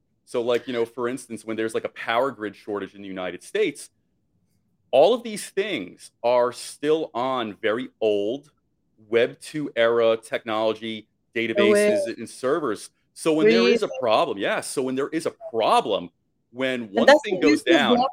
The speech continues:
Speaker 1: it's, right.
Speaker 2: Yeah, I can imagine. And that's the beauty of blockchain, right, Adam? Because, like, what, what, what me and you talk about it here, like, uh, it's mainly, like, you know, the, the power and beauty of this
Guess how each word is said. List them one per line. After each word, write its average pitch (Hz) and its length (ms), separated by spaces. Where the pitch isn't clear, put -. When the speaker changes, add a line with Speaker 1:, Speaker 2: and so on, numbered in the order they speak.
Speaker 1:
it's, - 300
right. 170 160
Speaker 2:
Yeah, 175 320
I 185 60
can 220 160
imagine. 214 460
And 226 120
that's 311 180
the 339 100
beauty 269 300
of 254 80
blockchain, 226 580
right, 202 460
Adam? 220 540
Because, 202 540
like, 190 320
what, 185 320
what, 202 320
what 202 240
me 220 200
and 220 120
you 226 200
talk 233 300
about 208 360
it 202 120
here, 226 540
like, 190 440
uh, 175 480
it's 190 300
mainly, 202 480
like, 175 340
you 180 60
know, 175 340
the, 175 160
the 180 140
power 214 500
and 185 160
beauty 202 320
of 175 100
this 185 320